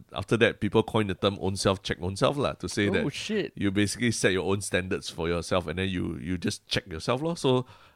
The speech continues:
Speaker 1: that has become a term that everyone uses to, to say someone who self-governs and self, like, uh,
Speaker 2: Mm.
Speaker 1: regulates and, and, you know, does, is a, doesn't allow anyone else to,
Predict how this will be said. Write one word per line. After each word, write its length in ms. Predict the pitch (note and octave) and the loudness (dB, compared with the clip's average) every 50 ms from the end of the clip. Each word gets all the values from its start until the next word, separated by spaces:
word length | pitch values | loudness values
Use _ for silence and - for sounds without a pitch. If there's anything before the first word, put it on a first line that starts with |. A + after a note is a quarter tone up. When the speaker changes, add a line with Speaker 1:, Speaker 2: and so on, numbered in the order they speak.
| _ - | _ 4
Speaker 1:
that 120 | A#2 A#2 | 6 8
has 160 | A#2+ A2 F#2 | 8 6 6
become 300 | F#2 F#2+ - A2 A2 G2 | 2 0 2 2 2 2
a 60 | F#2+ | 0
term 260 | - - G#2+ G2+ G2 F#2+ | 0 2 0 2 2 2
that 140 | F#2 D2 | 0 0
everyone 360 | C2+ F2 F#2 F#2+ G2 F#2+ G2 G2 | 0 -2 0 0 0 0 0 0
uses 380 | F#2 F#2 F2 F2+ F#2+ F2+ - | 0 -2 0 0 0 -2 -2
to, 300 | - F2 E2+ E2 F2 G2 | -2 -4 -2 -2 -4 -6
to 120 | - E2+ E2 | -6 -8 -4
say 400 | - G#2 G2 F#2+ F#2+ F#2+ F2+ - - - - _ | 0 2 2 4 2 2 -2 -4 -10 -20 -20 _
someone 380 | - - G2+ F#2+ G2 G2+ G2+ G2 | -8 -4 -4 0 0 0 0 0
who 160 | G2 F2+ F2+ | 0 -2 -2
self-governs 800 | - - G2 G2 F#2+ F2+ F2+ - E2+ E2 F2 F#2 F2+ E2+ E2+ E2+ | -2 0 2 2 2 0 0 -2 -2 2 2 2 2 0 -2 -6
and 140 | D#2 D2+ - | -8 -6 -4
self, 380 | - - F#2 F#2 E2 - - | 0 0 0 0 0 -2 -4
like, 240 | D#2+ C#2+ C2+ A#1 - - | -2 -2 -2 -4 -4 -6
uh, 80 | E2 D#2+ | -4 -2
Speaker 2:
Mm. 80 | - - | 0 0
Speaker 1:
regulates 480 | E2+ G#2+ G#2+ F2+ F2+ F2+ - F#2+ - | 0 0 0 0 0 0 -2 -2 -4
and, 220 | - D2+ D2+ - - | -6 -8 -8 -8 -8
and, 280 | E2 E2 E2+ E2+ - | -8 -8 -8 -8 -6
you 80 | F2 F#2+ | -4 -2
know, 100 | F2+ F2+ F#2 | -2 -2 -2
does, 280 | F2+ F#2 G2 G2 E2 | 0 0 0 0 0
is 200 | - - F#2+ F#2 | -2 -8 -4 -2
a, 100 | G2 G#2 | 0 0
doesn't 380 | G#2 - F2 G2 F#2+ G#2 A2 G2+ | 0 0 0 2 2 4 4 4
allow 260 | F#2 F#2 F#2+ F#2+ F#2 F2+ | 4 4 4 4 4 4
anyone 280 | F#2+ G2 F#2+ F#2+ G2 | 2 2 2 0 2
else 300 | E2 F2+ F#2 F2+ - - | 2 0 0 0 -2 -6
to, 240 | - E2 E2+ E2 | -8 -8 -8 -8